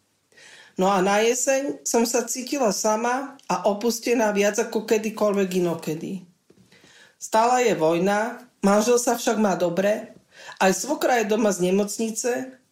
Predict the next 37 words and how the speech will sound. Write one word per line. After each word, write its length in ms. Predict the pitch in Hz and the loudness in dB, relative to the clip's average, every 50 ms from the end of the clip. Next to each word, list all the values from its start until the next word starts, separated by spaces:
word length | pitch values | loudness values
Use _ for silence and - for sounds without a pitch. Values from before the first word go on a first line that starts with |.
| - | -6
a 20 | 185 180 | -4 -2
bola 240 | 190 220 233 240 254 | 0 0 2 2 0
som 240 | 247 - 254 226 226 | 0 0 -2 -2 -2
v 80 | - - - | -2 0 0
Paríži, 580 | 240 247 262 277 269 269 240 190 156 151 165 175 170 - - _ _ - - - - _ | 2 2 2 0 0 -2 -2 -2 -2 -2 -4 -4 -6 -10 -18 _ _ -20 -20 -20 -8 _
pri 240 | - 214 220 240 269 | 0 2 2 2 2
mori, 480 | 269 247 226 190 165 165 185 185 - - _ _ _ _ | 2 2 2 0 0 -2 -6 -8 -12 -18 _ _ _ _
vyšli 320 | - 202 208 - - 247 240 233 | -2 -2 -2 -2 -2 -2 -2 0
mi 80 | 226 226 | 0 -2
knižky, 800 | 233 - 226 233 277 294 - - - - - 156 185 - - - | -2 -2 -2 0 -2 -2 -6 -8 -10 -8 -8 -8 -8 -10 -8 -2
deti 320 | 185 208 208 208 240 226 | 0 0 0 0 -2 -6
sú 240 | - - 214 196 185 | -4 -2 0 0 0
zdravé, 800 | 185 165 170 180 180 185 185 202 208 214 233 254 - - - - _ - | 0 0 0 2 2 2 2 2 2 0 0 -2 -6 -10 -16 -16 _ -4
tak 200 | 175 165 170 - | -4 -4 -4 -2
prečo 320 | - 220 247 254 254 - | -2 0 0 0 -2 0
mám 320 | 311 294 269 196 175 180 185 | 0 0 0 0 0 -2 -2
pocit, 320 | 185 185 - 226 220 - | -4 -2 -4 -6 -6 -4
ako 320 | - 185 - - 240 208 | -6 -4 -2 -2 -2 0
by 20 | 214 | 0
ma 120 | 214 208 202 | 0 0 0
kto 240 | 208 - - 196 | -2 -2 -2 -2
si 160 | 196 - - 214 | -2 -2 -2 -2
vyhnal 320 | 202 202 202 196 196 190 | 0 2 2 2 2 0
z 160 | 185 175 175 | 0 0 0
domu? 400 | 180 175 170 156 143 117 - - - _ _ _ _ _ _ _ _ _ _ _ _ _ _ _ - - - - - - - | 0 0 0 0 -2 -6 -8 -14 -20 _ _ _ _ _ _ _ _ _ _ _ _ _ _ _ -20 -20 -20 -20 -20 -18 -10
Začala 480 | - 220 220 - 294 277 285 294 294 | -6 -6 -4 0 0 2 2 2 0
som 160 | - 320 311 | 0 -2 -2
sa 160 | 311 - 339 277 | 0 0 0 0
modliť 320 | 269 269 269 277 262 214 | 0 0 0 0 -2 -2
za 320 | 175 156 165 180 180 175 | -2 -2 -2 0 0 -2
to, 400 | 175 - 202 220 233 - - - - _ _ _ - | -2 -2 -2 -2 -2 -4 -8 -14 -20 _ _ _ -4
aby 160 | 185 185 208 | -2 -2 -2
som 160 | 202 - 208 196 | -2 0 0 0
sa 160 | 202 - 214 | 0 0 0
vrátila 480 | 202 196 202 202 202 202 - 196 180 | 0 0 0 0 -2 0 0 0 0
do 160 | 180 170 175 170 170 | 0 0 -2 -2 -2
kostola. 560 | 170 160 160 - - 165 156 160 165 180 196 | -4 -6 -6 -6 -6 -6 -6 -6 -6 -8 -12